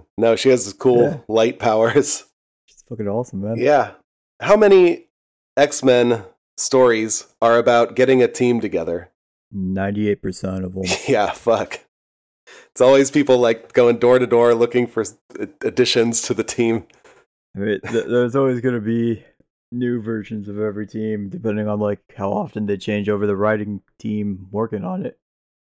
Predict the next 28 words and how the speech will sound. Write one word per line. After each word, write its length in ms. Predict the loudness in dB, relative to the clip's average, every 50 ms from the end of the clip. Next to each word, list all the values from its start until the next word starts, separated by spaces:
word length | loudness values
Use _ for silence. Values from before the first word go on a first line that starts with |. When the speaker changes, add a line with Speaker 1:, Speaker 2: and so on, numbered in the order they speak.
| _ _ _ _ _ _ _ _ -8
Speaker 2:
'Cause 140 | -6 -4
I, 160 | -2 -4 -4 -6 -10 _ _ -6
I 80 | -4
think 220 | -2 -2 -2 -2 0
this 360 | -2 -2 -2 -4 -12 -16 -12
Astonishing 540 | -10 -10 -6 -4 -2 -2 -2 -4 -4 -4 -6
X-Men, 340 | -6 -6 _ -8 -6 -6
I 40 | -6
think 280 | -6 -6 -6 -8 -6 _
this 240 | -4 -4 -4 -4 -6
was, 160 | -6 -4 -2
like, 240 | -2 -2 -4 -4 _ _ _
issues 520 | -10 -8 -8 -6 -4 -4 -4 -4 -6 -10 -16 _ _
thirteen 760 | -4 -4 -4 -4 -8 _ -20 -14 -10 -6 -6 -4 -4 -6 -6
through 320 | -6 -6 -6 -4 -6 -6 -8 -6
eighteen, 560 | -6 -6 -6 -8 -10 -12 -10 -8 -6 -4 -4
I 60 | -4
believe, 340 | -4 -2 -2 -2 -2 -4 -6 -8
something 580 | -10 -10 -8 -6 -4 -4 -2 -2 -4 -6 -8 _ _ _ _ _
around 500 | -6 -6 -4 -2 0 0 0 0 -2 -2
that. 340 | -4 -4 -4 -4 -6 -8 _ _ _
Speaker 1:
Yeah. 360 | 2 4 6 6 4 2 -2 -6 -12
Speaker 2:
So, 140 | -8 -2 0
like, 320 | 0 0 0 -2 _ _
the 80 | -12 -6
previous 420 | -2 -2 0 0 0 0 -2 0
re-, 240 | 0 0 0 0 0 0
writer 420 | 0 0 2 2 2 0 0 0